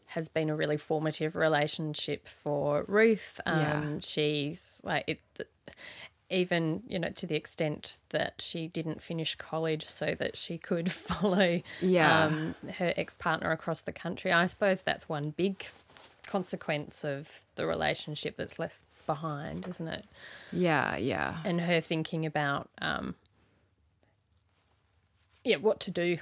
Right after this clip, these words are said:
Speaker 1: with where she's landed. Um,
Speaker 2: Yeah, and I think that, um, so something else, you know, just think, thinking back to your question about
Speaker 1: Mm.
Speaker 2: why those two different
Speaker 1: Yeah.
Speaker 2: relationships being de-, depicted, the family relationships and then the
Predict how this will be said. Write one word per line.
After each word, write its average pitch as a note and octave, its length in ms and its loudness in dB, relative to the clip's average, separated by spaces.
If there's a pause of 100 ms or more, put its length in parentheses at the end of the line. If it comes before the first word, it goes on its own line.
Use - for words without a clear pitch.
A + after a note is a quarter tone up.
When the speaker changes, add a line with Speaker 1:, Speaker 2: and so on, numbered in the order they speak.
Speaker 1:
with D#3+ 300 -4
where D#3 180 2
she's - 580 -4
landed. D#3+ 600 -2 (420)
Um, E3+ 180 -4
Speaker 2:
Yeah, F#3 400 4
and A3 140 6
I A#3 60 6
think C#4 320 4
that, G3 320 4
um, D3+ 560 2 (540)
so A3 200 4
something A3+ 420 4
else, E3+ 420 4
you D#3+ 120 4
know, F#3 100 4
just E3+ 180 0
think, F3+ 260 2 (120)
thinking F#3 520 4 (320)
back D#3+ 340 2
to - 120 0
your E3+ 80 6
question D#3+ 360 4
about D3 280 6
Speaker 1:
Mm. - 80 6
Speaker 2:
why D3+ 240 8
those D3 260 4
two E3+ 320 4
different D3+ 520 4
Speaker 1:
Yeah. G3+ 180 0 (200)
Speaker 2:
relationships E3+ 760 4
being D#3 340 8
de-, D3 140 2 (260)
depicted, D3+ 600 2
the D3+ 80 2
family D3+ 340 6
relationships C#3 640 2
and C#3+ 80 4
then C#3 180 6
the B2+ 340 2